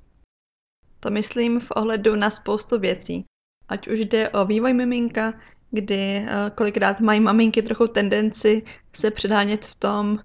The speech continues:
který miminko se už plazí, který miminko už, eh, leze po čtyřech, který si už stoupá a chodí. A myslím si, že to,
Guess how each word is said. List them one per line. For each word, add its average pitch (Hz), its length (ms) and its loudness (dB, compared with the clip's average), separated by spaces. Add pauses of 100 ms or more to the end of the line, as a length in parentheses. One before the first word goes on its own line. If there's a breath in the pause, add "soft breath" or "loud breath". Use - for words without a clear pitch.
(300 soft breath)
který 226 280 2
miminko 226 360 2
se - 160 -6
už 214 180 0
plazí, 208 560 2
který 226 360 2
miminko 220 600 2
už, - 240 -2
eh, 214 200 0
leze 214 240 2
po 214 140 -2
čtyřech, 214 600 2 (280 loud breath)
který 226 280 2
si 214 180 0
už 220 80 0
stoupá 214 400 2
a 240 120 0
chodí. 190 500 -4 (680)
A 202 180 2
myslím 202 300 -2
si, 214 140 0
že 214 80 -4
to, 214 400 2